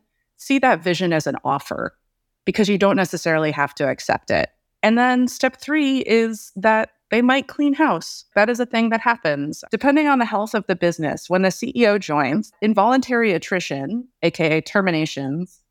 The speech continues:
can range from twelve point six to twenty-six percent. And so the threat of that change is real, and the organization will have to grieve and heal in order to move forward. But that is what to expect,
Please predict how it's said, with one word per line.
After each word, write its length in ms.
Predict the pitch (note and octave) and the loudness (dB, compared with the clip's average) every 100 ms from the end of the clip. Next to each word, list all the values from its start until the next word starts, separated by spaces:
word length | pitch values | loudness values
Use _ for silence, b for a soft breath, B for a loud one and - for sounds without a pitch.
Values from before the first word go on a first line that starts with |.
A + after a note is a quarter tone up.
| - | -4
can 140 | F3+ | 0
range 320 | F3 F3 E3 | 2 2 0
from 140 | - D#3+ | 0 0
twelve 280 | - F#3 - | 2 2 0
point 180 | F#3+ | -4
six 220 | - D3+ - | -4 -8 -8
to 100 | E3+ | -10
twenty-six 560 | D#3 - C#3+ C#3 - - | -8 -4 -4 -2 -6 -8
percent. 540 | - - - - - _ _ _ _ _ _ _ | -12 -6 -6 -6 -14 _ _ _ _ _ _ _
And 160 | - F#3+ | -2 0
so 220 | - A3+ | 4 2
the 120 | A3 | 2
threat 300 | B3+ D#4+ E4+ | -2 2 2
of 240 | - C4 - _ _ _ _ | 2 -2 -6 _ _ _ _
that 200 | B3 B3+ | 2 2
change 320 | B3+ B3+ C4 A#3+ | 0 0 0 0
is 220 | G3+ F3 | -4 -6
real, 380 | G3 C#4 F4+ - _ _ _ | -2 -2 -2 -6 _ _ _
and 500 | A3 G#3+ G3+ F#3+ F#3 F3+ - | 2 4 4 2 0 -2 0
the 100 | G3 | 2
organization 680 | G3 G#3 G3 F3+ - F#3+ | 2 0 0 0 0 0
will 140 | E3+ E3+ | 0 -2
have 240 | E3+ - | -6 -6
to 380 | - F#3+ E3+ D3+ | -2 0 0 -2
grieve 320 | - E3 F3+ E3+ | 0 2 4 2
and 140 | D#3+ | 0
heal 440 | - E3 E3+ A3 | 0 2 2 2
in 120 | G#3 E3+ | 2 0
order 200 | D#3+ D#3+ | 0 0
to 80 | |
move 240 | D#3+ D#3 D3 | 0 -2 -2
forward. 520 | - C#3+ D#3+ G#3 A3+ - _ _ _ _ | -4 -2 0 0 -2 -8 _ _ _ _
But 260 | G#3 G3+ G3+ _ _ - | 2 2 0 _ _ -2
that 140 | C#4 | -2
is 160 | D4+ - | -2 -2
what 160 | C4 | -4
to 100 | - | -2
expect, 600 | G3 - - - - - | -6 -6 -4 -4 -8 -20